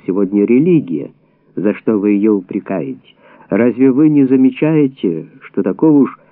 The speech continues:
неустранимый врожденный недостаток нашей, да и всякой культуры? Она принуждает живущего жизнью чувства неразумного ребенка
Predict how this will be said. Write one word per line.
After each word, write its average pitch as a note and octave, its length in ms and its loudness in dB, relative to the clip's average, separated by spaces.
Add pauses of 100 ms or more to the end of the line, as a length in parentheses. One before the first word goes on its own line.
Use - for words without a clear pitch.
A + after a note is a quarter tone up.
(240)
неустранимый A#2 880 0
врожденный B2 640 0
недостаток C3 760 -2
нашей, G2 680 -2
да E2 140 -4
и D#2 140 -4
всякой E3+ 420 -2
культуры? F#2 680 -2 (500)
Она D#2 240 -6
принуждает F#2+ 680 -4
живущего F#2 720 -2 (220)
жизнью G#2 580 -2
чувства B2 540 -2
неразумного F2+ 760 -6
ребенка C#3 560 -2